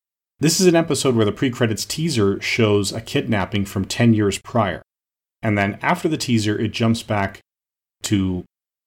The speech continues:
what was the present day, as that boy is returned exactly as he was.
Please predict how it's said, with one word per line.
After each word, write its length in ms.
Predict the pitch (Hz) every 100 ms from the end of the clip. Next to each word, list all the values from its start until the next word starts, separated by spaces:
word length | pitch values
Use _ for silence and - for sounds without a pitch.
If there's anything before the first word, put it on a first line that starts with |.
| _ -
what 140 | 110 92
was 160 | -
the 80 | -
present 380 | - 160 127 -
day, 320 | 95 80 82 _ _ _ _ _ -
as 320 | 104 95 92
that 220 | 113 104
boy 160 | 117 113
is 240 | 120 113
returned 600 | 101 - 131 120 104 92 -
exactly 800 | 110 95 90 107 117 123 113 98
as 280 | 95 95
he 160 | - 98
was. 640 | 90 98 95 - - -